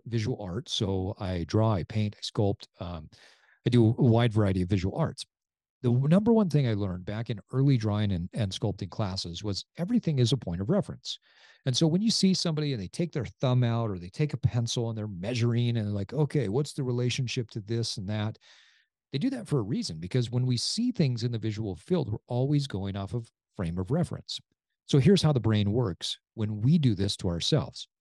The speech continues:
So if I have a part of my body that I don't like, so let's say that I don't like my butt or I don't like my midsection. When I look in the mirror, that's the first thing I look at. Now, everything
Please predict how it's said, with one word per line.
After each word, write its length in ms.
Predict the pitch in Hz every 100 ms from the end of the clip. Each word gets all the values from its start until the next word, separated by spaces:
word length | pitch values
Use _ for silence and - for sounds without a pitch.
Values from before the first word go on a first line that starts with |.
| _ _ _ _ _ _
So 120 | 147
if 80 | 139
I 80 | 220
have 120 | 220
a 40 | 175
part 180 | 143
of 60 | 135
my 100 | 120
body 220 | 101 101
that 180 | 98 101
I 40 |
don't 200 | 92 87
like, 260 | 82 117 - - -
so 140 | -
let's 160 | 123 139
say 120 | 139
that 120 | 127
I 80 | 110
don't 220 | 110 113 -
like 280 | 101 101 -
my 80 | 90
butt 200 | 80 65 - _
or 140 | 101
I 60 | 104
don't 160 | 104 107
like 160 | 101 -
my 240 | 101 90 87
midsection. 600 | 85 - - - 73 - _ - - _ _ _
When 140 | 104 123
I 40 |
look 140 | 226 233
in 40 |
the 40 | 143
mirror, 300 | 117 135 104
that's 240 | 95 110
the 80 | -
first 240 | 110 92 -
thing 160 | 85
I 40 | 87
look 220 | 135 -
at. 160 | 67 - - - _ _ -
Now, 160 | 120 - -
everything 640 | 180 202 240 - 208 165